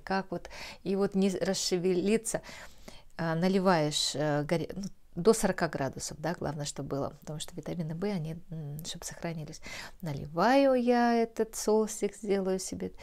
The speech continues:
и по глоточку начинаю пить. Такое ощущение, как будто капельница в тебя вливается постепенно.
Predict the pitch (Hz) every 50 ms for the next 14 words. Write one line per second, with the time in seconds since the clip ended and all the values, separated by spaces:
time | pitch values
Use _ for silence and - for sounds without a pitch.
0 | - - - - 247 240 240 240 - - 160 165 - - 170 165 156 160 - -
1 | - 240 254 254 247 - - 175 165 160 160 - - 156 175 196 214 208 - -
2 | - 165 156 151 151 147 - - - - - - - - - - _ - - -
3 | - - - - - - - - - - - - - - - - - - - -
4 | - - - - - - - - - - - - - - - - - - - -
5 | - - - - - - - - - - - - 190 - - 180 170 170 - 185
6 | - - 220 233 226 170 147 - 156 165 180 175 - - 180 - - 180 165 -
7 | 160 160 170 165 156 - - 156 - - 170 160 165 160 165 180 170 170 185 202
8 | 226 262 247 - - - 160 - 180 - - - 180 - - 196 220 226 226 202